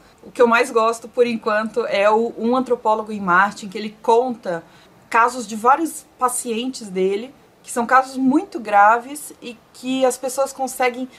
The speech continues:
viver bem mesmo com as suas doenças, ou melhor, às vezes elas conseguem viver melhor por causa dessas doenças que elas têm, já que elas arranjam modos criativos e diferentes de viver.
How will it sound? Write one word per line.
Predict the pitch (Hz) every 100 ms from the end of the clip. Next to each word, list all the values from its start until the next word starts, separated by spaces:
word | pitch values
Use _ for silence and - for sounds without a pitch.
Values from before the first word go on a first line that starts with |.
| - _
viver | 202 254 208 262 349 349
bem | 220 269
mesmo | 262 240 294 339 330
com | 285
as | 269
suas | - 240
doenças, | 208 202 196 220 226 233 - _ _ _ _
ou | - 240
melhor, | 262 254 190 - - _ -
às | 226
vezes | 220 277 294
elas | 285 285
conseguem | 277 262 262 269 311
viver | 240 262 277
melhor | 247 226 285 311
por | - 359
causa | - 285 294 330
dessas | 240 240 254
doenças | 202 214 214 233 -
que |
elas | 220 226
têm, | - 202 202 196 - - _
já | 190 226
que |
elas | 233 233 - -
arranjam | - 226 233 262 320 302 262
modos | 247 233 240 254 254
criativos | - 285 247 240 - 285 240 233
e |
diferentes | 214 220 254 208 214 233 226
de | 190
viver. | 196 196 180 185 262